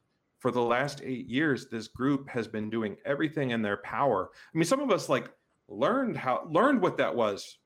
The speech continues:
from Pope Francis. Like, that wasn't even, you know, I was sort of in one of those insular conservative Catholic mentalities, and I didn't really even think about serving the poor or social justice or standing up for, you know, certain issues and standing up for people in certain situations.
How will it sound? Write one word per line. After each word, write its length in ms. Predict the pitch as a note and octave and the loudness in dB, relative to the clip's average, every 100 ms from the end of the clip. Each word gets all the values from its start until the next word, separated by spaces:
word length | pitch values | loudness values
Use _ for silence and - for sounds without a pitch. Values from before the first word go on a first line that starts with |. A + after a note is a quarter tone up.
| _ - | _ -8
from 180 | B2+ | -8
Pope 220 | A#2 A2+ - | -4 -8 -6
Francis. 520 | G2+ F#2 - - B2+ | -10 -10 -16 -14 -8
Like, 160 | C3 F3+ | -2 0
that 160 | A3 | 2
wasn't 240 | A3+ G3 G3 | 0 0 -2
even, 320 | F3 D3+ A#2 _ - - | -2 -4 -10 _ -14 -2
you 60 | |
know, 80 | D3 | 0
I 80 | D#3+ | 2
was 140 | G3+ | 2
sort 120 | G#3 F3+ | 2 2
of 120 | D3+ | 0
in 360 | D#3 G3 A3+ F3+ | -2 0 0 0
one 140 | C#3+ | 0
of 60 | B2+ | 0
those 200 | A#2+ A2+ | -2 -6
insular 720 | - B2+ - A#2 A2 G2 F2+ _ _ _ _ _ | -8 -10 -6 -4 -4 -6 -10 _ _ _ _ _
conservative 540 | A#2 B2+ B2+ A#2+ A2 - | -8 -2 0 0 -4 -6
Catholic 440 | A#2+ A2+ A2+ - | -6 -2 -4 -4
mentalities, 720 | A2 G#2+ - G2 G2+ G#2 A#2+ | -8 -6 -6 -6 -6 -8 -8
and 80 | C#3 | -8
I 80 | D#3 | -4
didn't 220 | F3+ F#3 | -4 -4
really 180 | F#3+ G#3 | -4 -4
even 180 | G3 G#3 | -4 -2
think 260 | A3+ D4 | -4 -2
about 380 | G#3+ C3+ F2+ - _ _ | -2 -2 -2 -8 _ _
serving 380 | - D#3+ C3+ B2+ | -6 0 2 0
the 60 | A#2 | -2
poor 560 | - C3 A2 F#2 F2 - | -2 0 2 2 0 0
or 340 | A2+ G#2+ G2+ - - _ | 2 4 2 -6 -20 _
social 380 | - C#3+ C#3 B2+ | 0 2 2 0
justice 560 | B2 A#2 - A2 G2+ | 0 0 0 -2 -2
or 120 | - G#2 | -6 -12
standing 400 | - A#2+ A#2 A2 | -6 -4 -2 -2
up 220 | G#2+ - | -2 -4
for, 260 | A2 G2+ - - _ | -2 -2 -2 -12 _
you 100 | C3+ | -4
know, 100 | - | -4
certain 360 | - - A#2+ A2+ | -4 -4 -4 -4
issues 420 | C3 - A2 F#2 | -6 -4 -4 -6
and 100 | G#2+ | -10
standing 380 | - B2+ A#2 A2+ | -6 -4 -2 -2
up 100 | - | -6
for 100 | A2 | -8
people 380 | - A#2+ A#2+ G#2+ | -8 -6 -4 -4
in 80 | |
certain 280 | G#2+ - A2+ | -6 -8 -10
situations. 760 | - G#2 F#2+ F#2+ F2 E2+ - | -12 -12 -6 -6 -6 -12 -20